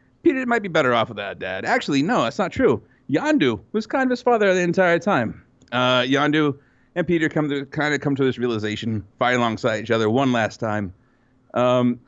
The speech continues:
they're, as they're leaving the planet, as they defeated Ego, there's not enough life support stuff to save everybody. Rocket can only offer Yondu one spacesuit and one rocket pack to get off the, off the planet. So while everybody's off except Peter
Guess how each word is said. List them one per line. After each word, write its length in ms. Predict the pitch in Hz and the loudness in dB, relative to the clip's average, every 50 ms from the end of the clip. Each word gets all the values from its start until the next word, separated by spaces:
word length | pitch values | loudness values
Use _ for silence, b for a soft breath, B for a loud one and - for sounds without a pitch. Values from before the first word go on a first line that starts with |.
| b b b b b _ | b b b b b _
they're, 220 | 156 160 156 - 139 | 0 0 0 0 0
as 140 | 151 160 156 | 0 0 2
they're 120 | 180 170 | 0 0
leaving 220 | 156 170 190 190 196 | 0 0 -2 -2 -4
the 60 | 180 | -6
planet, 320 | 139 147 175 180 160 135 123 | -4 -2 -2 0 0 0 0
as 180 | 139 151 156 | 0 0 0
they 120 | 160 180 170 | 0 -4 -6
defeated 380 | 160 160 139 165 170 170 160 160 | -6 -10 -8 -4 -4 -2 -2 -2
Ego, 380 | 180 175 135 120 110 104 110 110 | -2 0 0 0 0 0 -2 -2
there's 200 | 120 123 127 127 | -2 -2 -2 0
not 240 | 131 139 147 156 156 | 0 0 0 2 2
enough 240 | 147 143 147 139 117 | 2 0 0 -2 -2
life 200 | 123 131 151 - | -2 -4 -2 -4
support 280 | - 160 - 117 104 - | -6 -4 -4 -4 -4 -4
stuff 260 | - - 104 107 - | -6 -6 -6 -6 -6
to 80 | - 110 | -8 -4
save 240 | - 143 147 156 139 | -2 0 0 0 0
everybody. 460 | 120 110 107 98 104 104 104 107 110 b b b b b b b b _ _ _ _ - | 0 0 0 0 -2 -2 -4 -8 -12 b b b b b b b b _ _ _ _ -2
Rocket 400 | 127 139 156 156 185 151 120 - | 0 0 0 0 -2 -6 -4 -4
can 100 | 156 147 | -2 0
only 240 | 147 151 151 151 143 - | 0 0 0 0 -2 -2
offer 260 | - 131 143 135 - 139 | 0 -2 0 0 2 0
Yondu 340 | 131 127 127 123 117 123 120 | 2 2 2 2 0 -2 -2
one 500 | 117 113 120 135 147 165 180 185 180 160 - _ _ _ _ _ _ _ _ _ _ | -2 0 0 0 0 0 -2 -4 -6 -8 -12 _ _ _ _ _ _ _ _ _ _
spacesuit 560 | - - - 160 170 - - 226 233 226 - - | -8 -4 -2 -2 -2 -2 -4 -6 -6 -6 -4 -4
and 200 | 123 120 120 127 | -2 0 0 2
one 180 | 151 160 165 | 2 2 2
rocket 340 | 147 143 147 147 - 147 110 | 0 0 0 -2 -2 -6 -4
pack 240 | - 131 123 117 - | -2 -2 -2 -2 -4
to 80 | - | -4
get 120 | 113 123 123 | -4 0 2
off 200 | 110 117 120 - | 2 0 0 0
the, 320 | 117 117 113 110 110 - - _ | -2 -4 -2 -4 -6 -8 -12 _
off 200 | - - 110 113 | -10 -8 -8 -4
the 80 | - 113 | -4 -4
planet. 300 | - 120 117 107 95 - - _ _ _ _ b b b b b b | 0 0 0 0 0 -4 -10 _ _ _ _ b b b b b b
So 420 | _ - - 127 123 123 120 117 - - _ _ _ _ | _ -4 0 2 2 2 2 -2 -4 -8 _ _ _ _
while 380 | - 135 127 127 131 120 - - _ - | -6 -2 -2 -2 -2 -4 -6 -14 _ -2
everybody's 360 | 160 196 196 208 208 196 170 | -2 -2 0 2 0 0 2
off 180 | 202 202 208 - | 2 0 0 -2
except 340 | 160 - - 190 175 - - | -4 -4 -4 -4 -4 -4 -8
Peter 400 | - 208 190 185 185 180 180 | -10 -4 -2 0 0 -2 -2